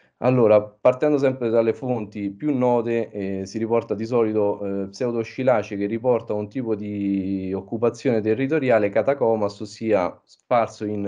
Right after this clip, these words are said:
in villaggi, e difatti archeologicamente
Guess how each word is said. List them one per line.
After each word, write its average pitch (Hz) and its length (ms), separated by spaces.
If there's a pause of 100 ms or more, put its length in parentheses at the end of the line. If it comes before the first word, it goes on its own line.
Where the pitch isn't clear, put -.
(140)
in 104 160
villaggi, 98 640
e 113 120
difatti 123 500
archeologicamente 104 1080